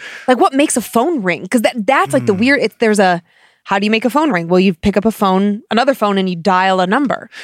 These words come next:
Speaker 2: Well, there is this connection with electricity that, that comes up a lot in the,
Speaker 1: Yeah.
Speaker 2: in the, in the paranormal, you know, with, uh, ghosts, where, like,
Speaker 1: Mm-hmm.
Speaker 2: they need electricity, you know, to somehow power up themselves to be able to communicate with people in this realm.
Speaker 1: Yeah.
Speaker 2: So I guess if you're, if, if, like, that,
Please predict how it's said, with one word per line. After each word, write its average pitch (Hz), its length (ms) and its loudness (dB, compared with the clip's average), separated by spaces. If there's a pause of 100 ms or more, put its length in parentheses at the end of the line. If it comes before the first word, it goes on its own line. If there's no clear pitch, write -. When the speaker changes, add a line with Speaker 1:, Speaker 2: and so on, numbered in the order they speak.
(160)
Speaker 2:
Well, 165 60 2
there 196 100 4
is 262 80 0
this 320 140 -2
connection 202 320 0
with 165 80 0
electricity 117 600 -2 (360)
that, 127 120 0
that 123 140 -2
comes 131 180 0
up 123 120 0
a - 40 -4
lot 107 220 2
in 110 80 -6
the, 107 160 2
Speaker 1:
Yeah. 165 140 0
Speaker 2:
in 110 40 0
the, 107 240 -2
in 113 80 -4
the 110 120 -4 (140)
paranormal, 110 520 -2
you 113 60 -6
know, 101 120 -2
with, 98 220 -4
uh, 98 100 -2
ghosts, - 560 -6 (220)
where, 120 160 -2
like, 117 120 2
Speaker 1:
Mm-hmm. 202 40 0
Speaker 2:
they 117 120 2
need 123 300 0
electricity, 117 920 -2 (200)
you 113 120 -6
know, 113 120 0
to 110 120 -6
somehow 110 640 0 (200)
power 127 500 0
up 117 180 -2
themselves 110 560 -2
to - 100 -12
be 110 100 -2
able 107 160 -2
to 104 60 -6
communicate 104 500 -6
with 101 160 -10
people 113 240 -4
in 101 60 -2
this 98 160 -4
realm. 131 380 0
Speaker 1:
Yeah. 175 280 -2 (280)
Speaker 2:
So - 160 -2
I 131 60 0
guess 180 220 -2
if 185 140 -4
you're, 139 160 -2
if, - 280 -12
if, - 140 -16
like, 113 220 -2
that, 113 320 -2